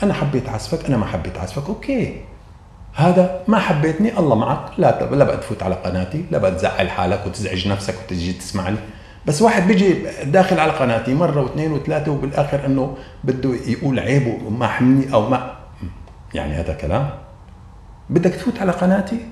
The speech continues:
أوكي، عاجبك، أهلاً وسهلاً، ما عاجبك، مع السلامة. لا عم بستجدي متابعين، ولا كل حلقة بحط لك إنه اكبس على زر الس-، ب-، ب-، أنا ما عم بطلب.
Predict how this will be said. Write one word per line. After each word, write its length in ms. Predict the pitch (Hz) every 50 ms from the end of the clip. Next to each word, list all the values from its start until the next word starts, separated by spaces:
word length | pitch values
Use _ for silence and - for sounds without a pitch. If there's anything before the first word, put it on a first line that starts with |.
| - - -
أوكي، 260 | 185 - - 196 185
عاجبك، 480 | 165 175 185 185 - 185 185 185 - 160
أهلاً 160 | 156 165 170
وسهلاً، 360 | 151 - - 147 151 160 -
ما 120 | 180 185
عاجبك، 360 | 165 165 175 165 - 170 180 185
مع 100 | 180 185
السلامة. 480 | 190 - 208 208 220 226 220 208 208 - - - - - - - - - - - - - - - - - - - - - - - - - - -
لا 260 | 127 135 165 170 180 170
عم 220 | 139 147 139 127
بستجدي 560 | 120 - - - 135 110 95 - 113 113 120 - - - - -
متابعين، 680 | 107 98 - 98 85 82 87 - 98 95 85 78 - - - - - - - - - -
ولا 260 | 117 110 143 175 185
كل 200 | 185 185 180 -
حلقة 360 | - - 185 175 170 147 151
بحط 380 | 139 - - - 139 - - 147
لك 260 | 139 131 123 - -
إنه 280 | 131 127 127 127 123 - - - - - -
اكبس 500 | - 156 180 180 - 190 208 196 202 175
على 200 | 165 180 180 170 170 175
زر 380 | 180 170 170 190 185 180 180 175
الس-، 180 | - - -
ب-، 300 | 180 170 175 170 165 175 165 165 180 180 170 165 165 - - - -
ب-، 40 | - - - - - - - - - - - - - -
أنا 180 | 143 147 135 117
ما 80 | 120
عم 120 | 123 127 104
بطلب. 300 | - 117 - - -